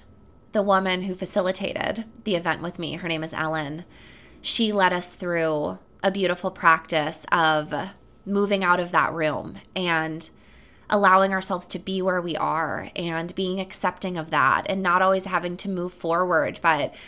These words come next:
recognizing that sometimes when we're in place, that is still moving forward. Sometimes when we're in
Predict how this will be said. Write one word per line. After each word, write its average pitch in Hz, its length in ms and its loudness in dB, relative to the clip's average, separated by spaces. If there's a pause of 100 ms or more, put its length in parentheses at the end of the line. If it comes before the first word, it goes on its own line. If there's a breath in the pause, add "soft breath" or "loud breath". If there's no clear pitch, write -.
(340 loud breath)
recognizing 175 760 2
that 151 380 2
sometimes 208 560 -2
when 185 220 2
we're 180 160 0
in 165 140 -2
place, 202 640 2 (560 soft breath)
that 202 180 8
is 196 140 4
still - 460 -2 (160)
moving 165 340 -4
forward. 143 560 -6
Sometimes 202 420 -2
when 185 280 -2
we're 180 160 0
in 190 400 -4